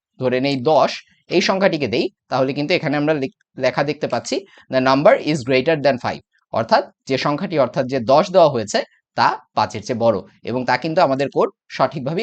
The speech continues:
এক্সিকিউট করে দেখিয়ে দিয়েছে। তার উপরে আমি যদি পাঁচের চেয়ে ছোট একটি সংখ্যা দেই, ধরে নিচ্ছি তিন দিচ্ছি, তাহলে কিন্তু এখানে এবারও সঠিক লেখাটি চলে এসেছে the number is less than five। অর্থাৎ এভাবে কন্ডিশনাল স্টেটমেন্ট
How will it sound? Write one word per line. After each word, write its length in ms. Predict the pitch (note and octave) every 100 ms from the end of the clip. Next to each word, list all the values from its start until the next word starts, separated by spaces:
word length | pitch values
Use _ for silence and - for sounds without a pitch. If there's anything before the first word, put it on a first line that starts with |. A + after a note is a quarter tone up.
| G3
এক্সিকিউট 320 | B2 A#2+ C#3+ D#3+
করে 100 | G#3 B3+
দেখিয়ে 280 | - A#2+ G#2
দিয়েছে। 260 | G2 G2 - _ _ _ -
তার 120 | C3 C3
উপরে 220 | B2 E3+ A#3 - -
আমি 120 | A2 A#2+
যদি 140 | C#3+ B3+ - -
পাঁচের 240 | A#2 D#3 C#3+
চেয়ে 160 | F3
ছোট 140 | A3+ A3 A#3
একটি 160 | - C#3+
সংখ্যা 240 | A#2+ A2+ G2+
দেই, 100 | C#3 E4 _ _ C3
ধরে 140 | C3 C3+
নিচ্ছি 200 | C3+ - -
তিন 120 | A3 G#3
দিচ্ছি, 260 | B2 - A#3 G4+ _ _ -
তাহলে 220 | C3 C#3+
কিন্তু 140 | D#3+ F3+
এখানে 220 | D3+ F#3+ C#4+ - _ - D3
এবারও 220 | E3 F3 E3+
সঠিক 220 | C3+ C3+ C3
লেখাটি 240 | C#3 C3 C3
চলে 160 | B2 A#2+
এসেছে 260 | D3 C3+ B3+ - _ -
the 80 | A#2
number 200 | A#2 A#2+ E3+
is 60 | F4+ - A2+
less 160 | A2 A2
than 100 | F#3+ - _ _
five। 200 | B2+ F2+ - _ - -
অর্থাৎ 220 | C3 G#3 G3+ E3
এভাবে 280 | G3+ F#3+ D#3+ - _ _
কন্ডিশনাল 460 | D#3+ F3 G#3 A3+ A#3 A3+
স্টেটমেন্ট 380 | E3 D3+ F3+